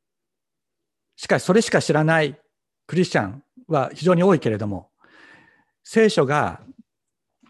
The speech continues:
語り続けているのは何かといったら、イエスの血は今もな、今も私たちに注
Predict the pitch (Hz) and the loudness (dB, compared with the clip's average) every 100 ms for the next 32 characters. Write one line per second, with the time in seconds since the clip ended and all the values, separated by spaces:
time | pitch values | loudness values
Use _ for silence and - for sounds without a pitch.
0 | _ _ _ - 175 170 170 - - - | _ _ _ -4 -2 0 -2 -6 -20 -14
1 | 160 170 185 170 135 123 143 180 151 135 | -6 -2 0 2 2 0 0 0 -2 -4
2 | 123 107 135 113 170 226 - 175 143 - | -4 -6 -4 -2 2 2 2 -2 -2 0
3 | 151 151 208 202 131 135 - - _ 175 | 0 2 2 2 2 0 -2 -12 _ 0
4 | 214 240 180 139 - 220 - 151 123 - | 4 4 4 2 0 0 0 -2 -4 -4